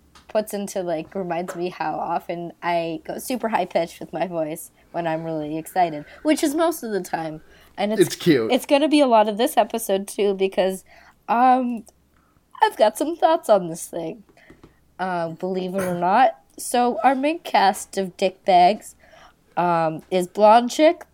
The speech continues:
Speaker 1: knockoff Zac, Zac Efron, and Jake from the Animorphs.
Speaker 2: <laughs> I was, I, I was like, "Why do I know this guy? I've seen this guy before. Why does this guy look so familiar?" And I looked him up. His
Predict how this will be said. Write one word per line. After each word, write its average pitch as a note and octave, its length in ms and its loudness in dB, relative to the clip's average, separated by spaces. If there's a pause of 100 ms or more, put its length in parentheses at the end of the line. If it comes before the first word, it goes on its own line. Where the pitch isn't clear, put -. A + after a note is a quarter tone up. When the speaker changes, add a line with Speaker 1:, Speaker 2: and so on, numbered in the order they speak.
(240)
Speaker 1:
knockoff F#3+ 480 4
Zac, G3 260 2 (200)
Zac G3+ 280 2
Efron, A#3+ 560 2 (420)
and A3 380 6
Jake C#4 260 2
from - 180 -8
the A#3+ 120 2
Animorphs. G#3+ 800 2 (280)
Speaker 2:
<laughs> - 280 -8
I G#3 120 6
was, A#3 420 0
I, A3 120 0 (120)
I A3 80 6
was C4 240 2
like, C4+ 120 -4 (140)
"Why D4 200 4
do G#4 120 6
I F#4 60 2
know A3 220 4
this F#3+ 160 0
guy? E3+ 200 6
I've A3 200 4
seen D#4+ 420 0
this D4 140 -2
guy F#3+ 180 2
before. E3 260 0
Why D3+ 140 4
does D4 100 4
this C4 100 -6
guy A3 100 2
look F#3+ 160 2
so - 320 0
familiar?" E3+ 500 -6 (440)
And F#3 100 4
I F#3+ 60 8
looked A3 340 2
him C4 120 2
up. G3+ 280 4 (340)
His G3+ 240 4